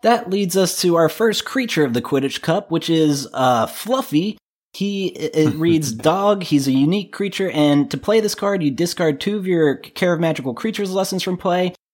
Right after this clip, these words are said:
Speaker 1: His, the damage each turn is twelve, and the health is twenty-one. And I swear to God, I don't know too many creatures that have that kind of health. Like, is that the highest health count on any creature card in this game? That's ridiculous.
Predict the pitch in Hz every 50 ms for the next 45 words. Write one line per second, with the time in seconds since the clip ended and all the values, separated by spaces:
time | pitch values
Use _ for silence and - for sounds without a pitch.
0 | _ _ _ - 151 135 - 131 143 131 113 165 180 214 240 247 247 185 190 208
1 | 180 - - - 180 175 175 160 139 - - - - 139 135 120 113 110 110 110
2 | 107 - - - - - - _ - 143 151 151 143 - - - 175 185 226 220
3 | 226 - - - 143 131 113 - - - 151 139 147 156 156 147 123 107 87 90
4 | 92 - - - - - - _ - 160 165 160 160 160 - - - - 165 160
5 | - - - - - 208 233 233 220 190 170 196 185 165 147 123 - 156 180 196
6 | 214 214 208 208 202 180 170 - - 208 214 208 208 202 - - - 220 214 -
7 | 175 156 135 143 139 127 156 170 170 156 139 127 156 175 180 165 - - 170 175
8 | 175 160 139 107 - 143 165 165 147 - - 131 131 120 - - 143 151 151 151
9 | 143 156 160 185 208 208 - - 147 127 113 - - 151 156 180 196 185 - -
10 | - - _ - - 139 147 165 165 - - 196 190 185 131 123 123 117 - 135
11 | 143 170 180 - - 143 147 - - 175 - - 190 196 165 131 131 135 123 -
12 | 101 110 113 131 160 190 190 131 143 160 156 - - 143 123 113 - 226 226 226
13 | - 127 95 85 85 87 - - -